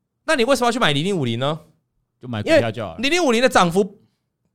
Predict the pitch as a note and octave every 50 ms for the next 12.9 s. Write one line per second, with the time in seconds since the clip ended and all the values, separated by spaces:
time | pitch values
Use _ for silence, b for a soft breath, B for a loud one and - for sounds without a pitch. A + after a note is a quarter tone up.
0 | _ _ _ _ _ _ _ _ _ _ _ - D#4+ D#4+ C#4 C4+ D#4 D4 C#4+ G#3+
1 | A3+ C4 B3+ C#4 - C#4 B3+ A#3+ G3 D3+ - F3 E3+ E3+ C#3+ C#3+ D3+ D3 F3 E3
2 | E3 D#3+ C#3+ A2+ - - G#2 F2+ - _ _ _ _ _ _ _ - - D#4+ D4+
3 | D4 D#4+ D4+ D#4 A#3 D#3 - C4+ C#4 C#4 C4+ A3+ C#4+ G#3+ E3 - A#3 A3+ A3+ B3
4 | A3+ G#3+ D#3+ - G#3+ G#3 G#3 A3 G#3+ F3+ C#3 B2+ B2 B2 C3+ F#3+ B3 G#3+ - -
5 | - _ _ _ _ _ - E4 D#4 A#3 G3+ C#4 - - G#3+ A#3 C4+ D4 C#4 A#3+
6 | - C#4 B3+ C4+ C4 G3+ D3+ D3 C#3+ B2 C#3+ D#3+ D3 B2 A#2 - _ _ _ _
7 | _ _ _ _ - D3+ G3 B3+ A#3+ C#4+ A#3 A3+ F3+ D3+ D3 C#3+ - - _ _
8 | _ _ _ _ _ - C4 G#3 F#3 E3 D#3+ B3 B3 G3+ E3+ D#3 D#3 E3 E3 E3
9 | E3 D#3 - - - - _ _ _ _ _ - C#4 B3+ B3+ B3 B3+ C4 A#3 G3
10 | F3 E3+ F3+ G3 G#3+ A3 G#3 F#3 E3+ D3 B3+ B3+ A#3+ G3+ A3 G3+ G3 F#3 G#3+ B3
11 | A3+ G3 F#3 D#3 D3+ D#3 - D3+ E3 F3+ G#3 A#3 G3 E3 D3 D3+ D#3 D#3 D#3+ D#3+
12 | D#3+ G3 G3 G3 F#3+ F#3 E3+ D3 A#2 G#2 - - - G#2+ G2 F2+ F2+